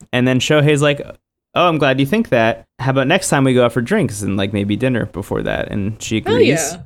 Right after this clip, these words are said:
Speaker 1: I don't know. That was kinda nice. But at the same time, by the end of that date, I was like, "Actually, I don't think this is gonna work out." <laughs> I know I've
Speaker 2: Yeah.
Speaker 1: been pushing for that,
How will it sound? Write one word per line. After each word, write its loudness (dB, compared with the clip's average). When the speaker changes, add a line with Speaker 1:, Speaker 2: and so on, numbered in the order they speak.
Speaker 1:
I -2
don't 0
know. 2
That 4
was 0
kinda 0
nice. 2
But 2
at 2
the 0
same 2
time, 2
by 2
the 2
end 2
of 2
that 2
date, 4
I 2
was 2
like, 0
"Actually, 2
I 4
don't 2
think 0
this 2
is 0
gonna 0
work 2
out." 0
<laughs> 4
I 4
know 4
I've -6
Speaker 2:
Yeah. -2
Speaker 1:
been 0
pushing 0
for -4
that, 0